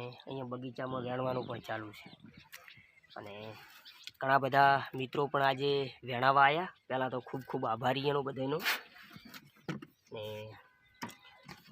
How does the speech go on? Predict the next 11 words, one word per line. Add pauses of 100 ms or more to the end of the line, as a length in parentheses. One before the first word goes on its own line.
(640)
ફરીથી (720)
આવતીકાલ (760)
જઈશું
થરાદ (100)
માર્કેટમાં (1080)
અને (420)
ફરીથી
એક (280)
મસ્ત
એક (100)
નવો